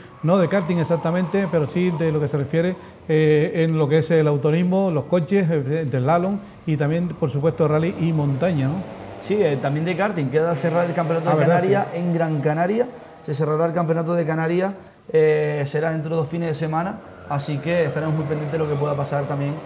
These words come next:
Speaker 2: en Gran Canaria en esa cita. Estamos viendo la categoría cadete, una categoría que estuvo bastante reñida porque una de, de las carreras uno la ganaba Min Navarro y luego la segunda la carra-, la carrera la ganaba Juana Regalado, los dos del mismo equipo,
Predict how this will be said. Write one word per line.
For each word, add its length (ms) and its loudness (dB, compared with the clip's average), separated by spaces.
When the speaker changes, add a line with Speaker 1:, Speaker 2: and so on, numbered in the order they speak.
Speaker 2:
en 180 -2
Gran 220 0
Canaria 320 0
en 80 -4
esa 280 0
cita. 180 -2
Estamos 200 2
viendo 160 2
la 100 0
categoría 600 2
cadete, 320 4
una 140 0
categoría 560 2
que 80 -4
estuvo 340 0
bastante 500 -2
reñida 380 0
porque 260 -2
una 200 -2
de, 320 0
de 80 -2
las 100 -2
carreras 400 -2
uno 300 -4
la 80 6
ganaba 320 0
Min 180 0
Navarro 380 2
y 80 2
luego 160 4
la 60 2
segunda 280 -4
la 80 2
carra-, 300 2
la 200 4
carrera 260 -2
la 60 0
ganaba 320 2
Juana 240 0
Regalado, 380 2
los 140 0
dos 140 0
del 100 2
mismo 260 2
equipo, 360 4